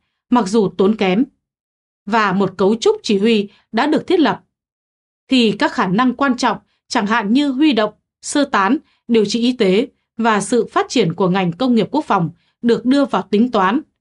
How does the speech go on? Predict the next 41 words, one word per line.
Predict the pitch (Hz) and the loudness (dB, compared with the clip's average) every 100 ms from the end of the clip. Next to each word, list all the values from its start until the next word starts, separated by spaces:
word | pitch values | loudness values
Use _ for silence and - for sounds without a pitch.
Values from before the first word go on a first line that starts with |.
| _ _ _ | _ _ _
Kinh | 330 294 | 2 4
nghiệm | 254 233 | 4 2
mà | 170 180 | -2 -2
Điện | 196 214 175 | 0 0 0
Kremlin | 233 226 226 196 | 0 2 2 0
có | 190 214 | 0 0
được | 254 180 _ _ - | 0 -2 _ _ -4
từ | 247 202 | 2 2
chiến | 202 220 | 2 0
trường | - 254 190 | 2 0 0
Ukraine | 247 262 254 240 240 214 - _ _ _ - | -2 0 0 2 0 0 -6 _ _ _ -6
có | 269 | -4
thể | 302 277 175 - | 0 0 0 -2
có | 208 | 0
những | 240 269 | 0 0
tác | 359 381 | -4 -2
động | 233 208 - | -2 -4 -2
quan | 302 262 | 0 2
trọng | 262 - | 0 -4
đối | 214 196 226 | -2 0 2
với | 214 233 | 0 -2
khả | 190 | -4
năng | 202 262 | -2 -2
phòng | 247 180 | -2 -4
thủ | 170 190 - | 0 -2 -2
tập | 190 - | -6 -2
thể | 196 165 | -4 -2
của | 180 | -4
nato. | 165 185 - 190 170 _ _ _ _ _ _ _ _ _ _ - | -2 -2 0 -2 -2 _ _ _ _ _ _ _ _ _ _ -4
Các | 330 381 | -2 0
liên | 247 233 | 0 2
minh | 208 202 | 2 2
trên | 220 202 | 0 0
thực | 196 185 | 0 -2
tế | 196 190 | 2 2
xuất | 226 - | 2 0
hiện | 277 226 - _ _ - | 0 0 -4 _ _ -2
cùng | 269 214 180 | 2 2 2
với | 214 | 0
cuộc | 247 254 - | 0 -4 0
chiến | 214 226 | 2 2